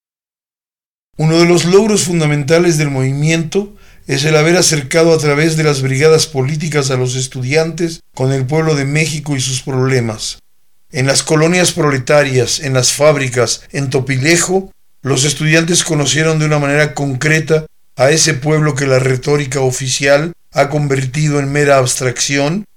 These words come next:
y en la que sus problemas quedan ocultos con una luz de palabras.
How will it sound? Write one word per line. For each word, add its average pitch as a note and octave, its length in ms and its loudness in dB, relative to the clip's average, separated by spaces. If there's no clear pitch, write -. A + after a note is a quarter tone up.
y C#3 140 -2
en C3+ 80 0
la C3+ 120 2
que C3+ 100 -4
sus C3 240 -4
problemas C#3+ 540 0
quedan C#3+ 380 0
ocultos C#3+ 760 -4
con C3 200 0
una C#3+ 240 0
luz C3+ 400 -2
de C#3 160 -4
palabras. A#2 800 -2